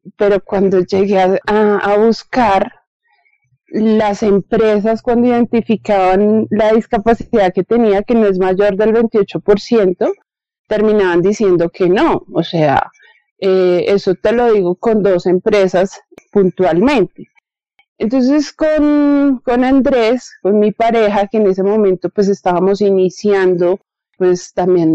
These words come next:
una relación, pues Andrés es una persona que siempre ha hecho empresa y, y dijo, "No, pues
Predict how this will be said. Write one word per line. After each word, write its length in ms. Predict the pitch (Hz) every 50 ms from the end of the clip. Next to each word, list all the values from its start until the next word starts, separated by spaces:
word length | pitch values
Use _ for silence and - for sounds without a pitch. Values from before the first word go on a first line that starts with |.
| 165 170 170
una 160 | 185 190 196
relación, 800 | 202 220 220 226 226 247 254 - - 294 277 240 233 277 277 _ _ _ _ - - - - _ _ _ -
pues 180 | 214 208 208
Andrés 460 | 214 202 208 196 196 190 185 185 190
es 160 | 196 196 196 214
una 320 | 214 202 208 208 202 202
persona 500 | 196 - 208 208 - 202 185 180 170 175
que 160 | - - 196
siempre 380 | 190 - 202 175 175 - 175 175
ha 60 | 175
hecho 180 | 175 - - 185
empresa 760 | 185 180 - 214 208 196 190 185 180 202 196 190 202 208 _ _ _ _ _ _ _ _ _ -
y, 640 | 208 202 202 190 190 190 190 185 185 180 175 -
y 220 | - 190 190 185 185
dijo, 220 | 175 156 175 165
"No, 480 | 175 170 160 151 151 160 175 101 80 - -
pues 160 | - 147 165